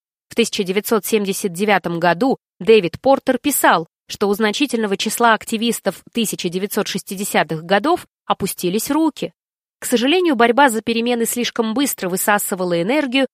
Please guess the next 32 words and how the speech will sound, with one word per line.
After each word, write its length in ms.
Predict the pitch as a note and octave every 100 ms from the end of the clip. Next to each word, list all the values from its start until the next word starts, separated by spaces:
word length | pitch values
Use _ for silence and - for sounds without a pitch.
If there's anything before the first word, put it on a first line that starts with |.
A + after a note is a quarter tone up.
| _
а 100 | C4
восполнять 560 | C4 - C4 C4 F4+ -
ее 220 | C4 A#3+
было 260 | F#3 G#3+ G3+
неоткуда. 640 | G3 F#3 - - D3 - - _ _ _ _
И 120 | G3
добавлял, 580 | F#3+ F#3+ D4+ C#4 G3+ F#3+ _
что 220 | - - F3+
в 60 |
этом 240 | B3+ D4+ C4+
не 120 | C4+
было 200 | A#3 A#3
ничего 520 | G#3+ F#3+ - F3 G#3+
нового. 540 | G#3+ F3+ F3+ D#3+ - - _ _ _
Бакунин 540 | F#3 F#3 C#4 B3+ F3
испытывал 480 | F3+ - B3 G#3+ A3
те 260 | - A#3+ A#3+
же 140 | A3+
самые 420 | A3 A3 G3 G#3
чувства. 540 | A3+ - D4 - D#3+ - _ _ _ _ _ G3
Однако 360 | F#3 G3+ -
Портер 420 | E3+ G#3+ B3+ G3+ F3
отметил, 480 | - A#3 B3 G#3+
что, 300 | G3 - G#3
несмотря 580 | G3 G#3 - A#3 A#3 G#3+
на 160 | F3 E3+
депрессию, 680 | E3 A#3 D4 D#4 - E3 D#3 _ _
многие 380 | A3+ D4+ B3 B3
анархисты 560 | A#3+ A3+ D4+ D#4 -
все-таки 500 | C#4+ - G#3+ G3 -
не 120 | F#3
сдавались. 720 | F3+ E3+ F3+ F3 D#3 E3+ -